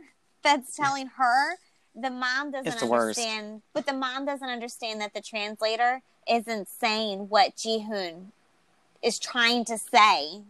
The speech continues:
Speaker 1: Like,
Speaker 2: Yeah.
Speaker 1: she, the mom doesn't understand the translator is saying to her that, you know, being disrespectful.
Speaker 2: Right.
Speaker 1: So then the mom's like, "Well, why is she so <laughs> mad?"
Speaker 2: Why is she getting mad?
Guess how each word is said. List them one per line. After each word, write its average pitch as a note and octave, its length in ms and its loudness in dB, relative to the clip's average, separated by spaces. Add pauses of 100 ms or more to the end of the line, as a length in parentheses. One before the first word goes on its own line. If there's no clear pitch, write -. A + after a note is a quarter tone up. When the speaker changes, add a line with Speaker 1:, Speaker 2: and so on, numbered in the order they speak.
Speaker 1:
Like, - 120 4
Speaker 2:
Yeah. G3+ 440 10
Speaker 1:
she, C4+ 80 6
the C4 40 0
mom C#4 360 6
doesn't C#4+ 200 -2
understand B3 480 -8
the A3+ 80 -8
translator A#3 580 -4
is G#3+ 200 -6
saying A#3 460 -8
to C#4 80 -2
her C4+ 580 0
that, A#3+ 220 2 (280)
you B3+ 120 -2
know, A3 340 0 (100)
being B3+ 220 -4
disrespectful. A#3 720 -4 (320)
Speaker 2:
Right. A3 420 -8
Speaker 1:
So C#4 180 6
then C4 220 4
the C4 80 -2
mom's C4+ 300 0
like, C4 100 -4
"Well, B3+ 140 -8
why C4 280 0
is D#4 120 -8
she D4+ 160 -6
so D4 260 -2
<laughs> - 0 -
mad?" D4 160 -4 (300)
Speaker 2:
Why - 160 -6
is - 100 -6
she - 80 -2
getting G#3 220 6
mad? A#3+ 420 8